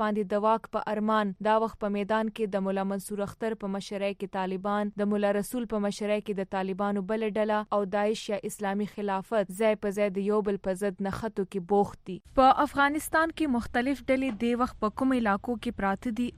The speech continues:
او چرته چرته کنټرول لري، په دې هکله څېړنکار مشتاق یوسف زی ډیوه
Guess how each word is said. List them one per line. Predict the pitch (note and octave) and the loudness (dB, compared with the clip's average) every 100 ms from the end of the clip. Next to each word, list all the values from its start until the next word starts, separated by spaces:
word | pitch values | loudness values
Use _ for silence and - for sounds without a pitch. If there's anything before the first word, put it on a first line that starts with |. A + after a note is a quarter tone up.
| G#3 | -6
او | G#3 - | -4 0
چرته | D4 D4 - | 0 0 -4
چرته | A#3+ B3 A#3+ G3+ | -4 -4 -2 0
کنټرول | G3 A#3 B3 A#3 | 2 4 4 2
لري، | A3+ A3+ - G#3 | 0 -2 -4 -4
په | F#3+ | 0
دې | C4+ B3 | -2 -2
هکله | C4 C4 B3+ | -4 -4 -2
څېړنکار | A3 F#3+ G3 - G#3+ G#3+ G3 | -2 -2 -2 0 2 2 -2
مشتاق | G3 - G#3+ A3 G#3 | -4 0 0 0 -6
یوسف | - G3 - | -4 -8 -4
زی | A3 G#3 | -4 -2
ډیوه | F3+ G3+ | -2 0